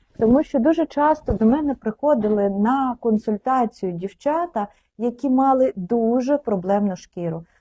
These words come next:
Проблемну шкіру настільки, що вже лишалися шрамики, рубці, постакне. І вони завжди приходили з одною простою ідеєю: "Женя,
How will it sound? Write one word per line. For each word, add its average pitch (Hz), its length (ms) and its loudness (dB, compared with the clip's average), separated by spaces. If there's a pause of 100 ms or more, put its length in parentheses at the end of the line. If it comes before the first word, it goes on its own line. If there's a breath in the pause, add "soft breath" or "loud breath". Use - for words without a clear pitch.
(120)
Проблемну 254 440 2
шкіру 247 360 -2
настільки, 294 760 -2
що 240 560 0
вже 202 220 -2
лишалися 220 720 0
шрамики, 214 840 0
рубці, 240 640 0
постакне. 240 960 0 (360 soft breath)
І 262 80 -2
вони 277 320 0
завжди 240 360 2
приходили 226 640 2
з 208 80 0
одною 233 340 4
простою 240 640 4 (260 loud breath)
ідеєю: 196 680 2
"Женя, 214 600 2